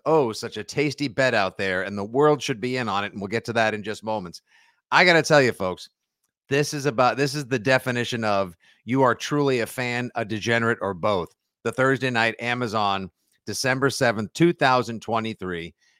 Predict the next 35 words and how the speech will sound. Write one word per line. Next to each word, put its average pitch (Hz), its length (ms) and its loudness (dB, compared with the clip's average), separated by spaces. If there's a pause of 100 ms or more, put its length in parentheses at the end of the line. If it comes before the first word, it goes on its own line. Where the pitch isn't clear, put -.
New 110 220 -4
England 156 280 0
Patriots 123 480 -2
at 104 140 -6
Pittsburgh 113 460 -2
Steelers 98 480 -6
affair. 87 500 -8 (480)
I, 113 340 2
I, 120 40 0
the 113 420 -2
Patriots 147 360 0
have 120 100 0
already 135 180 4
been 127 140 -4
flexed 139 360 -4
out 127 220 2
of 117 300 4
Monday 170 340 2
Night 156 240 -2
Football, 147 360 2
Andy, 143 340 -6
and 101 100 -6
I'll 101 80 -4
tell 123 160 -4
you, 123 140 -4
if 104 120 -10
they 110 120 -8
could 92 160 -16
flex 123 320 -8
out 117 160 -4
Thursday 120 300 -4
night 117 200 -4
games 113 300 -6
as 98 100 -10
well, 110 360 0